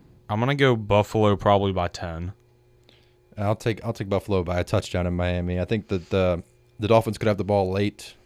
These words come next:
Speaker 2: looking to get something going. Tua could make a mistake. Um,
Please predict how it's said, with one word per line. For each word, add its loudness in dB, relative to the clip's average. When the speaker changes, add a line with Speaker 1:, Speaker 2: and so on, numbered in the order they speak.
Speaker 2:
looking -4
to -2
get -4
something -6
going. -2
Tua -2
could -8
make -2
a -4
mistake. -4
Um, -4